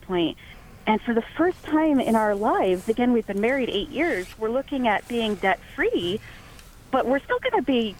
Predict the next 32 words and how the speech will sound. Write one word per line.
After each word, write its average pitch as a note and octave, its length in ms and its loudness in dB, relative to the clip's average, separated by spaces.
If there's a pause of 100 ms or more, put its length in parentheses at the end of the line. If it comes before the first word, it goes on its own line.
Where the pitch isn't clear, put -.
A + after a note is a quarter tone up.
you E4 100 0
know, G3 260 0 (140)
thirty-five, B3 500 0 (480)
thirty-six, A3 600 0
and B3 240 0
we're C#4+ 140 2
just, D4 240 -4 (500)
we D#4+ 140 0
wanna G4+ 240 2
take A3 240 -2
a F#3 80 -2
breather. F#3 680 0 (220)
You G3+ 80 6
know, C4 320 2
as A2 100 2
much - 320 2
as - 80 0
I'd - 220 0
love D#4 540 4
to B3 120 2
have D4+ 400 0
a A3+ 120 2
baby, A3 680 0 (360)
I C#4 40 2
really D4 640 0
want C4 240 0
a C#4 40 -2
kid. - 160 -8
We've C4 140 -4
got C#4+ 160 0
our B3 100 0
names C#4 360 0